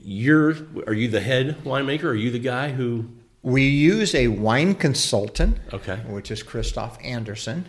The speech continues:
Speaker 2: He's got a, a couple other wineries he do. So him and I talk, uh, at least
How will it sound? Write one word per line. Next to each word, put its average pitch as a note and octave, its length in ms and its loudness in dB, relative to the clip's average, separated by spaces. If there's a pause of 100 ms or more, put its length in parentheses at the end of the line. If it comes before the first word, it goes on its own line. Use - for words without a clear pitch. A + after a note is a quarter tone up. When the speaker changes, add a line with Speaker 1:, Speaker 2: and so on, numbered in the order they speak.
Speaker 2:
He's F#2+ 260 -10
got F#2+ 180 -10
a, G2+ 100 -8 (100)
a - 80 -18
couple - 280 -10
other G#2 140 -8
wineries G#2+ 400 -8
he A#2+ 140 -6
do. G#2 260 -6
So A2 160 -12
him G#2+ 200 -8
and G#2 100 -6
I G#2+ 140 -6
talk, A2 500 -10 (520)
uh, - 40 -12
at A2+ 140 -10
least B2+ 280 -6